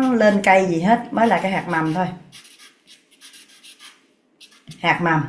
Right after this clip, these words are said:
Hoặc là có thể đã lên cái cây rồi cả nhà, lên cây rồi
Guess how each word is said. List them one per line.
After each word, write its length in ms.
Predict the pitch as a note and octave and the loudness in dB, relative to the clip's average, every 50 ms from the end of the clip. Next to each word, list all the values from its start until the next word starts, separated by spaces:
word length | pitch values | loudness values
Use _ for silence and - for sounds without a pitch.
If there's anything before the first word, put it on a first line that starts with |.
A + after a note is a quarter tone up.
| - - - _ _ _ _ _ _ - - - - - _ _ _ _ _ | -8 -16 -20 _ _ _ _ _ _ -20 -20 -20 -20 -20 _ _ _ _ _
Hoặc 360 | - E3 D#3+ D#3+ D#3+ D#3+ - F#3+ | 2 4 4 4 4 2 2 2
là 440 | G3 G3 G3 F#3+ F#3+ F3+ D#3+ - - - - _ _ _ - | 4 6 6 6 4 4 0 -4 -10 -14 -20 _ _ _ 0
có 140 | - A#3+ C4+ | 2 2 4
thể 540 | C4 A3+ F#3 D#3+ E3 F3 G3+ B3 C#4+ D#4+ - - - - _ _ _ _ - | 4 4 4 6 6 6 6 4 2 0 -4 -12 -20 -20 _ _ _ _ -4
đã 140 | - - A3+ | 2 4 6
lên 260 | B3+ B3 B3 A#3+ A#3 | 8 8 8 8 8
cái 140 | A#3+ C#4 B3+ | 6 4 4
cây 260 | - A#3 A#3 A#3 A#3 A3 | 6 6 8 8 8 8
rồi 140 | G3+ F3 E3 | 8 6 6
cả 80 | F3 G3 | 4 2
nhà, 280 | A3 G#3+ F3+ D#3 D#3+ - - - - | 2 0 -2 -4 -6 -12 -18 -12 -4
lên 200 | - G3+ G#3 G#3 G3+ | 2 2 2 2 2
cây 200 | G#3+ G3 G3 F#3+ | 2 2 4 4
rồi 140 | F#3 E3+ | 4 2